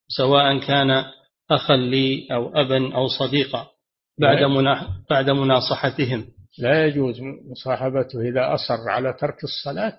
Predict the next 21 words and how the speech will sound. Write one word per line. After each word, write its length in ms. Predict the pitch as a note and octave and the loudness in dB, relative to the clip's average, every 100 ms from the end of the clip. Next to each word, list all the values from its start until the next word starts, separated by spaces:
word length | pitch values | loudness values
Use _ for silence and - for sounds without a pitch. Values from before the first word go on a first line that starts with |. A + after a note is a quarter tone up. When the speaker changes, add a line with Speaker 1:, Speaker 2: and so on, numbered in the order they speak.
| - | -14
Speaker 2:
فلا 200 | - C3 | -6 -4
تصاحبه. 680 | B2+ B2+ - A#2 B2 A#2 G#2+ | -6 -8 -10 -10 -8 -12 -10
لا 160 | G#2+ F3 | -4 -4
تجد 380 | F3+ C3+ C3 B2 | -2 -2 -2 -4
قوما 540 | A#2+ C#3 C3+ B2 A#2+ - _ _ _ _ - | 0 2 2 0 -6 -12 _ _ _ _ -10
يؤمنون 540 | B2+ B2 C3+ C#3 C3 | -4 0 2 4 2
بالله 560 | A#2+ B2 B2+ C3 A2 A2+ | 0 0 2 2 2 0
واليوم 380 | A#2 B2 B2+ A#2+ | -2 -2 -4 -6
الآخر 520 | A#2+ C3+ B2 - A2+ | -4 -2 -2 -4 -10
يوادون 680 | A2+ C3+ B2 B2 C#3+ B2+ | -8 -6 -6 -6 -4 -4
من 180 | B2 A#2 | -4 -8
حاد 400 | - C3 B2 A#2+ | -8 -6 -6 -6
الله 560 | A2 A#2 B2 A2 A2+ B2 | -8 -4 -2 -2 -2 -4
ورسوله 540 | D3 B2 - F#3+ F#3 | -6 -8 -8 -6 -4
ولو 280 | F#3 C#3+ B2+ | -4 -2 -4
كانوا 540 | - C3+ B2+ A#2+ B2 | -2 -4 -2 -4 -4
آباءهم 520 | A#2 B2+ C3 B2 B2 A2+ _ _ _ _ - | -2 -2 -2 -4 -10 -14 _ _ _ _ -4
أو 180 | F3 D3 | 2 2
أبناءهم 800 | C3+ B2 B2+ C3+ C3 C3 C3+ F#3 | 2 2 2 2 0 -4 -4 -4
أو 180 | G3+ C#3+ | -4 -4
إخوانهم 760 | C3 B2+ C#3 F3 F#3 F#3+ | -4 -4 -4 -4 -4 -6